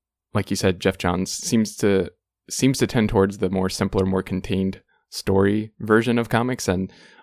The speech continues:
uh, I think, like you said, that's a good place, especially for people who are coming from, like, the C W shows or like the T V shows. This is a good way to get into comics. Like, I got, I didn't start reading Superman comics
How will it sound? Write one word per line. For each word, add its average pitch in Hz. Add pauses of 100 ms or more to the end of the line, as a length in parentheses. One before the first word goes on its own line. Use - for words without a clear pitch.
uh, 90
I 101
think, 98 (140)
like 98
you -
said, 90
that's 95
a 95
good 92
place, -
especially 98
for 92
people 95
who 98
are 92 (400)
coming 95
from, 95
like, 90
the 87
C -
W 92
shows 92
or 90 (420)
like 107
the 107
T 107
V 101
shows. 90
This 95
is 95
a 90
good 92
way 90
to 90 (300)
get 98
into 98
comics. 101
Like, 82 (200)
I 95
got, 98 (380)
I 98
didn't 110
start 101
reading 98
Superman 87
comics 104